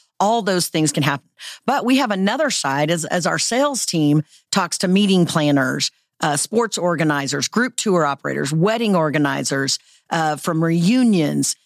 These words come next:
uh, to military, uh, reunions. We have a little bit of everything that's going on, and we're taking care of them. But I think one of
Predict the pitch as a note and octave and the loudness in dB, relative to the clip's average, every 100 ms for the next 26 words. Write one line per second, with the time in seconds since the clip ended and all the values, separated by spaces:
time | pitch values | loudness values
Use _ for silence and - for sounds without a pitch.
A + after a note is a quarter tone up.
0 | _ - D#3+ D3+ D3+ G#3 E3+ F#3 A#3 A3 | _ -6 -2 -2 -2 -2 2 2 0 -4
1 | - E3 D#3+ D3+ D3 D#3 C#3 D#3 D#3 D#3 | -4 -2 -2 -2 -2 -2 0 0 2 4
2 | C#3+ C3 B2+ - F3+ B3 C#4+ C4+ B3 G#3 | 4 2 -2 -2 0 2 2 0 -2 0
3 | A3 B3 A3 G3+ D#3+ G3 A3 B3 F3+ E3 | 0 0 -2 -2 -2 -4 -2 -4 -2 0
4 | D#3 D3+ D3 _ - F#3+ - G3+ G3+ F#3+ | 2 2 0 _ -4 -4 -2 -2 0 0
5 | F#3+ E3+ E3+ G3 - G#3 F3 D#3+ E3 D#3 | 0 0 0 -2 -2 -2 0 2 0 0
6 | F3 D3 _ _ - G#3 G#3 F4+ F4+ C#4 | -4 -4 _ _ -4 -4 -2 -4 -2 -2
7 | B3 F#3 | 0 -4